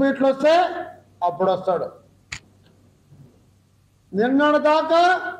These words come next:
నుడా వైస్ చైర్మన్ మా బాబాయ్, ఇద్దరు అవినీతి నా చేతుల్లో ఉంది, నా ఫోన్ మెసేజ్లో ఉంది, ఒక్క నొక్కు నొక్కితే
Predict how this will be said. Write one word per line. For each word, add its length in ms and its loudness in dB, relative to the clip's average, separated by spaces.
నుడా 400 2
వైస్ 340 -2
చైర్మన్ 460 0
మా 140 2
బాబాయ్, 420 2
ఇద్దరు 260 -2
అవినీతి 540 2
నా 80 2
చేతుల్లో 360 2
ఉంది, 280 4
నా 220 2
ఫోన్ 380 0
మెసేజ్లో 500 2
ఉంది, 320 4
ఒక్క 160 -6
నొక్కు 540 -2
నొక్కితే 500 0